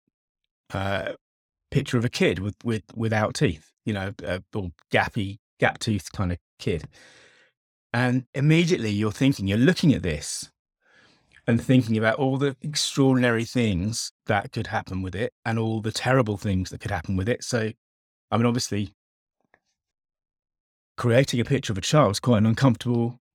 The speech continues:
experience. Actually, likewise, I typed in a couple of famous people. I typed in Winston Churchill, and after a, a two or three minutes, each scan, you know, you get on with your work while it, while it's doing it, but each, each one,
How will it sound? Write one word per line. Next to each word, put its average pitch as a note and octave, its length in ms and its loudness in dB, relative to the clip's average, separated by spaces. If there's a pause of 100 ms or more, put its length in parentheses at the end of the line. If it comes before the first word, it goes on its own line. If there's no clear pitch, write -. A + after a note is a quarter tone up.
(100)
experience. A#2+ 840 -2
Actually, - 380 -2
likewise, A#2 760 2
I A2+ 120 -2
typed - 380 -2
in A2 80 2
a A2 40 0
couple A2+ 280 -2
of G#2 80 -2
famous G#2+ 380 0
people. F#2+ 320 -2
I A#2+ 60 0
typed - 320 -4
in A#2+ 120 0
Winston A#2 300 -2
Churchill, A#2 500 -2 (920)
and A2 360 2 (1200)
after A2 400 0
a, A2 200 2 (220)
a A#2 80 -8 (400)
two D3 140 6
or B2 40 6
three G#2+ 180 0
minutes, G#2 280 -2
each C#3+ 160 0
scan, A2 560 0
you G#2+ 100 -4
know, G2+ 80 -2
you G#2 140 -2
get A#2 160 2
on G#2 100 -2
with G#2 100 -2
your G2 100 -2
work G#2+ 320 -2
while G2 120 -2
it, G2 120 -6
while G2+ 180 -2
it's E2 160 -8
doing G#2 260 -2
it, - 140 -6
but A2+ 100 -2
each, - 300 -4 (260)
each A#2+ 300 0
one, G#2+ 460 0